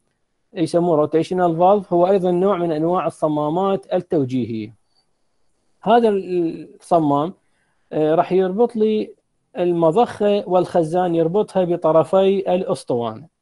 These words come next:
هذا الجزء، هذا الجزء يبقى هو شغال، هذا مثل القديم اللي هو الراك والبينيون، هذا الترس اللولبي وهذا الترس المستقيم موجودة.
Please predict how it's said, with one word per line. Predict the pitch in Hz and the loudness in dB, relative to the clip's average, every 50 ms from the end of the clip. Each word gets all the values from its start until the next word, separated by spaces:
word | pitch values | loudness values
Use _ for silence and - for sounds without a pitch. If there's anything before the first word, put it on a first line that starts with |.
| _ _ _ _ _ _ _ _ | _ _ _ _ _ _ _ _
هذا | - 220 269 294 277 262 233 | 2 2 4 4 4 4 2
الجزء، | 214 175 202 190 165 160 160 151 156 156 _ _ _ _ _ - | 2 2 2 0 2 2 2 2 2 0 _ _ _ _ _ -4
هذا | 170 202 226 208 208 | 0 0 0 2 0
الجزء | 185 170 156 165 156 143 147 151 160 190 - _ _ _ _ - | 0 -2 -2 -2 -2 0 0 0 -2 -2 -6 _ _ _ _ -4
يبقى | 226 254 247 - 226 | -4 -4 -2 -2 0
هو | 175 202 202 190 165 | 2 2 2 2 2
شغال، | - 196 156 139 147 190 196 170 139 123 131 | 2 0 0 2 4 4 6 6 4 2 2
هذا | 131 160 156 160 160 160 156 - - | 2 2 4 4 2 0 0 -4 -6
مثل | 170 190 185 - 196 | -6 -6 -4 -2 -4
القديم | 185 - 160 143 135 135 123 110 - _ _ - - - - - _ - | -2 0 0 0 0 -2 -6 -6 -8 _ _ -20 -20 -20 -20 -18 _ -6
اللي | 151 156 156 160 | -2 0 0 2
هو | 156 156 160 151 151 151 - | 2 2 2 2 2 0 0
الراك | 156 151 147 147 143 143 147 170 190 208 - - - | -2 -2 -2 0 0 2 4 4 4 2 0 -2 -2
والبينيون، | 175 175 - - - 175 160 151 135 120 113 120 | -2 -2 -2 0 0 0 2 0 0 -2 -2 -2
هذا | 147 151 151 156 | -2 -2 -2 -2
الترس | 151 151 151 156 151 - - 180 165 165 143 - 170 | -2 -4 -6 -10 -12 -6 -4 -2 -2 -2 -2 -4 -2
اللولبي | 143 143 165 175 175 180 185 175 190 208 214 214 196 | 0 0 0 0 0 0 -2 -4 -4 -4 -6 -4 -4
وهذا | 160 147 156 160 165 165 175 180 165 160 | -2 0 2 2 2 2 0 0 -2 -2
الترس | 156 147 - 180 180 165 - 185 | -6 -6 -6 -6 -6 -6 -4 -4
المستقيم | 165 156 151 151 - 160 - - 175 170 | -4 -4 -4 -4 -6 -6 -4 -4 -2 0
موجودة. | 170 165 160 151 175 220 208 151 127 120 | 0 0 0 0 0 0 0 0 0 -4